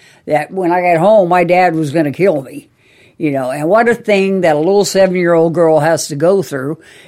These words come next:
you know, but I had to protect myself. But I'll never forget that look when he looked at me and he says, "What happened?" You know, when he knew darn well what had happened, you know, and I said, "I fell down,"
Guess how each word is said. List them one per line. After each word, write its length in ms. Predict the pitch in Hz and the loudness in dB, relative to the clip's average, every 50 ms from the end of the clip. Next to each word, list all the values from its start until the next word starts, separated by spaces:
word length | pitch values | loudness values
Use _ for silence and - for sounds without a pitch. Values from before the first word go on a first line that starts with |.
| - - | -6 -2
you 120 | 175 170 | -2 0
know, 240 | 147 135 151 160 165 | 0 0 0 -2 -2
but 220 | 156 156 151 151 | 0 -2 -4 -2
I 120 | 147 180 185 | -2 0 0
had 200 | 202 202 208 175 | 2 2 0 -2
to 60 | 147 | -4
protect 400 | - 170 156 151 196 262 285 285 | -8 -8 -2 -2 -2 -2 -2 -4
myself. 500 | 180 151 143 139 - 139 143 156 170 - _ _ _ - - _ _ | -6 -6 -6 -6 -6 -6 -6 -6 -8 -10 _ _ _ -20 -20 _ _
But 100 | - 160 | -2 0
I'll 160 | 170 175 180 196 | 0 2 2 4
never 160 | 196 196 180 | 4 2 2
forget 260 | 143 185 185 165 156 | 2 0 0 0 2
that 240 | 165 160 160 - 160 | 2 0 0 0 0
look 280 | 165 175 170 139 - | 0 0 0 0 0
when 100 | 156 147 | -2 0
he 160 | 143 156 175 175 | 2 2 2 2
looked 260 | 165 180 180 156 180 | 2 0 0 0 0
at 140 | 160 139 139 | -2 -2 0
me 200 | 143 143 139 139 | -2 -2 -2 -2
and 120 | 139 147 | -4 -4
he 80 | 151 147 | -4 -4
says, 340 | - - 151 147 147 - _ _ _ - | -4 -6 -8 -8 -8 -12 _ _ _ -6
"What 180 | 170 175 165 156 | -4 -2 0 0
happened?" 480 | 156 156 165 185 - 151 123 113 - _ _ _ _ _ _ _ _ _ - - | 0 0 -2 -2 -4 -4 -8 -8 -10 _ _ _ _ _ _ _ _ _ -6 -4
You 120 | 160 147 | -2 -2
know, 160 | 135 123 - | -2 -4 -4
when 160 | 143 151 156 | -2 0 0
he 100 | 175 175 | 2 2
knew 420 | 160 160 180 180 170 165 170 165 - - _ - | 2 2 2 4 4 2 2 0 -4 -18 _ -6
darn 360 | 214 165 175 185 180 180 185 | -4 -2 -2 0 0 0 2
well 260 | 190 190 175 147 135 | 2 2 2 2 0
what 160 | 135 160 160 147 | 0 -2 -2 -2
had 140 | 143 131 | -2 -4
happened, 440 | 143 147 127 117 - 156 139 135 139 _ _ _ - - - _ - | -4 -6 -6 -8 -8 -8 -8 -8 -10 _ _ _ -20 -20 -20 _ -4
you 140 | 175 165 156 | -2 -2 0
know, 120 | 151 143 | -2 -4
and 240 | 139 - 185 170 175 | -4 -6 -4 -2 -2
I 140 | 170 170 151 | -2 -2 -4
said, 340 | - - 175 170 160 151 - - | -4 -4 -4 -4 -4 -4 -6 -6
"I 140 | 156 151 | -6 -6
fell 320 | 143 - - 147 135 143 139 | -6 -6 -6 -6 -6 -6 -6
down," 320 | - 139 135 113 - - | -8 -8 -10 -10 -14 -18